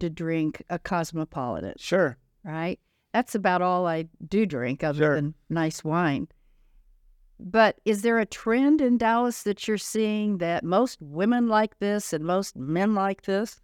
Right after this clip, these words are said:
Speaker 2: You know, what's interesting, first of all, most people have that answer because they're afraid to ask.
Speaker 1: Good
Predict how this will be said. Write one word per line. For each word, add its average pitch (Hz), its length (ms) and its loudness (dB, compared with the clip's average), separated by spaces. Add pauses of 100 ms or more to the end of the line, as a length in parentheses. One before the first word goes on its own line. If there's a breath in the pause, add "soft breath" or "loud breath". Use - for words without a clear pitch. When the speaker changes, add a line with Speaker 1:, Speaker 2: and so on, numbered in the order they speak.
(680)
Speaker 2:
You 156 140 4
know, 156 200 4
what's 156 280 2
interesting, 123 640 -2
first 247 320 0
of 127 140 -4
all, 98 300 -4 (280)
most 170 240 0
people 156 280 -2
have 151 240 0
that 131 200 -4
answer 110 600 -8 (680)
because 165 300 0
they're 156 160 0
afraid 190 360 0
to - 140 -6
ask. - 400 -8 (1300)
Speaker 1:
Good 214 280 2